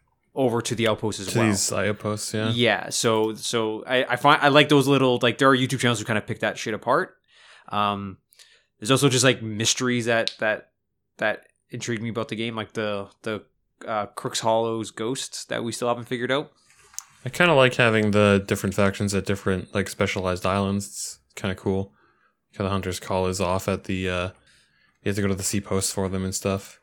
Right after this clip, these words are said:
Speaker 1: Yeah, but how convenient would it be when you wanna get off at the end of the night and you hand everything in, there's,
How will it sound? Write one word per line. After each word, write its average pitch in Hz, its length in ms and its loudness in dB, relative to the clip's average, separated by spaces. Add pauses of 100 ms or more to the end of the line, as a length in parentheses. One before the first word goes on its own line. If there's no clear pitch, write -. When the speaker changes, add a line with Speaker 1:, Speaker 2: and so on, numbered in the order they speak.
(420)
Speaker 1:
Yeah, 127 580 0 (140)
but 123 200 4
how 127 200 4
convenient 117 640 -4
would 113 120 -2
it 104 120 -6
be 104 300 -8
when 104 160 -10
you 117 140 -6
wanna 113 220 -2
get 113 220 -2
off 117 160 2
at 113 100 -2
the 117 120 -2
end 131 120 0
of 143 60 0
the 151 80 0
night 127 420 2 (400)
and 104 140 -10
you 104 80 -6
hand 117 180 4
everything 135 360 4
in, 117 340 2 (360)
there's, 104 200 -6